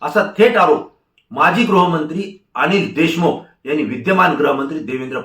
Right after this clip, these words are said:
फडणवीस यांच्या विरोधात केले होते. त्यामध्ये त्यांनी स्पष्टपणे सांगितलेलं होतं की उद्धव ठाकरे यांनी मला तीनशे कोटी रुपये ही देणगी तुम्ही वसूल करून द्या, असं एक खोटं शपथपत्र बनवलं होतं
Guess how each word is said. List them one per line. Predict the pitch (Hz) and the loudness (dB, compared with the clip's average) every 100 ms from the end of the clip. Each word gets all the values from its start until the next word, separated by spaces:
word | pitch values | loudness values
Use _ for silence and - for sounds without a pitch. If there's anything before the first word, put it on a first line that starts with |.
| - | -4
फडणवीस | 156 165 147 | -2 -2 -4
यांच्या | 123 131 | -6 -6
विरोधात | 120 113 | -6 -6
केले | 127 - 151 | -8 -8 -4
होते. | 175 107 - - _ _ - | -4 -4 -10 -16 _ _ -6
त्यामध्ये | 185 208 233 | 0 2 2
त्यांनी | 233 226 226 | 4 2 2
स्पष्टपणे | - 233 220 240 226 | 2 2 2 2 2
सांगितलेलं | - 202 202 196 185 | 2 2 0 2 4
होतं | 151 220 - - _ _ _ | 4 4 -4 -10 _ _ _
की | 208 214 | -4 -4
उद्धव | 156 151 196 220 | -4 2 4 4
ठाकरे | 156 156 185 185 | 2 0 2 2
यांनी | 151 165 | 2 0
मला | 160 139 175 - - _ - | 0 2 0 -2 -12 _ -6
तीनशे | 185 208 226 226 | 0 0 4 2
कोटी | - 165 185 196 | 2 0 2 4
रुपये | 196 165 139 139 | 4 2 4 4
ही | 147 - - 170 | 2 0 -10 -8
देणगी | 110 143 151 143 175 | -2 2 2 2 -4
तुम्ही | 160 165 | -4 -2
वसूल | 123 127 175 175 | -2 -2 -2 -4
करून | - 151 165 113 | 0 0 0 -2
द्या, | 123 165 - 98 - _ | 0 2 2 -2 -12 _
असं | 127 135 196 | -4 -2 -2
एक | 185 - | -4 -2
खोटं | 147 175 | 0 2
शपथपत्र | 208 185 175 - 151 143 | 2 2 0 -2 -2 -2
बनवलं | 127 123 113 | -2 0 0
होतं | 104 185 | 0 -2